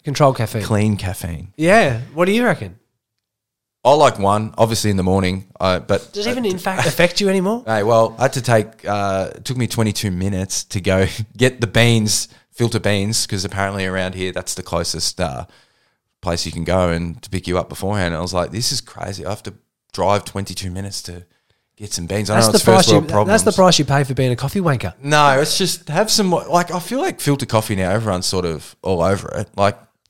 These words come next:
Speaker 2: they sell it at most trendy cafes now.
Speaker 1: Why do they have to s-, why does it have to be called filter coffee? Can't it just call it, like,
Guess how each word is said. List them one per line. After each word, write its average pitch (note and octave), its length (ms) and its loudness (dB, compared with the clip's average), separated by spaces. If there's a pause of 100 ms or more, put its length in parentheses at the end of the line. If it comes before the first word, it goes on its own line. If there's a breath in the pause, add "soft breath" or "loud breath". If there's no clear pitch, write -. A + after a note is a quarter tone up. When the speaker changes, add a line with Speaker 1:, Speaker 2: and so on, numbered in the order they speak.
Speaker 2:
they C3+ 120 -2
sell F#3 220 0
it A2+ 40 2
at E2+ 60 -2
most F#2+ 260 -4
trendy E2+ 240 -6
cafes A#2+ 480 -8
now. G#2+ 400 -10
Speaker 1:
Why D#3+ 160 2
do B3+ 60 0
they C#4 100 -2
have C#4 120 -4
to G#3+ 80 -4
s-, - 100 -2
why D#3+ 200 0
does G3 60 0
it G#3 140 -6
have F#3+ 100 -2
to - 100 -2
be E3+ 80 -2
called C3 220 -2
filter A#2 280 -4
coffee? A2 240 -6
Can't C#3+ 220 -2
it D#3+ 40 -4
just D#3 200 -6
call C#3 200 -4
it, A#2+ 160 -4
like, G#2+ 160 -4